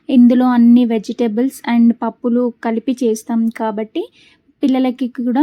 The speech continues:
మంచిగా ప్రోటీన్ and న్యూట్రియన్స్ కలిగి ఉన్న ఫుడ్ కాబట్టి మీరు ఏ టైంలో అయినా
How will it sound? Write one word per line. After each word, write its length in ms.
మంచిగా 420
ప్రోటీన్ 500
and 200
న్యూట్రియన్స్ 600
కలిగి 300
ఉన్న 220
ఫుడ్ 260
కాబట్టి 420
మీరు 220
ఏ 20
టైంలో 400
అయినా 320